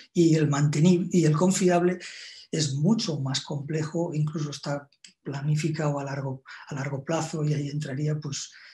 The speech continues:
desde, desde sistemas de pesca tipo, eh, eh, nasas y redes a, a otras estructuras que, que s-, que son planificadas sobre, y con gran inversión de trabajo, sobre todo para, para reducir, para eliminar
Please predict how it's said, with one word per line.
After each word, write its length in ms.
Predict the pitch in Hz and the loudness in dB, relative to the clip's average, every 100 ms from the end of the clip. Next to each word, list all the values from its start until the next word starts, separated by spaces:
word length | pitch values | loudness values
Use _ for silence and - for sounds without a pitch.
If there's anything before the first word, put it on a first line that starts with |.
| _ | _
desde, 680 | 131 131 123 127 127 131 127 _ _ - | -12 -10 -8 -10 -10 -10 -12 _ _ -16
desde 320 | 135 127 131 | -12 -10 -4
sistemas 880 | - 135 - 170 165 165 156 156 139 | -2 -2 -2 -2 -2 -2 0 -2 0
de 160 | 151 147 | -2 -2
pesca 560 | 180 175 - - 160 | 2 2 2 -2 -2
tipo, 640 | 156 151 - 151 139 135 127 - - - - | -2 -4 -4 -6 -4 -6 -8 -14 -20 -18 -8
eh, 400 | 151 135 135 127 - | -6 -4 -6 -8 -8
eh, 240 | 147 151 - | -8 -8 -6
nasas 480 | 156 165 - 139 147 | -2 0 0 0 -2
y 80 | 139 | 0
redes 460 | 151 151 165 160 | 2 2 2 0
a, 180 | 131 127 | -4 -8
a 220 | - 143 | -10 -8
otras 300 | 151 156 156 | -6 -4 0
estructuras 720 | 151 - 160 - 175 165 165 160 - - - _ | 0 -2 -6 -6 -2 0 -2 -4 -14 -18 -20 _
que, 200 | - 143 | -14 -12
que 340 | - 139 131 127 | -8 -8 -8 -2
s-, 320 | 131 - - | -2 -2 -4
que 120 | - | -4
son 200 | 147 165 | 0 0
planificadas 840 | 165 160 160 156 139 147 147 160 160 - - _ - | 0 -2 -4 -6 -6 -4 -4 -4 -8 -10 -20 _ -8
sobre, 360 | - 143 143 | -6 -4 -6
y 220 | 143 156 - | -4 -6 -4
con 320 | 156 151 151 | 0 2 2
gran 240 | 160 208 | 4 4
inversión 460 | 185 151 - - 156 | 4 2 0 0 0
de 100 | 147 | -2
trabajo, 380 | 147 147 156 196 | -2 -2 -2 -4
sobre 240 | - 143 | -2 -2
todo 260 | 165 165 156 | -2 -2 -2
para, 380 | 143 131 120 | -8 -6 -8
para 240 | - 127 123 | -8 -8 -6
reducir, 640 | 139 135 139 - 160 156 | -6 -6 -6 -4 -2 -2
para 160 | 120 127 | -6 -6
eliminar 560 | 127 123 131 131 143 | -8 -8 -6 -6 -8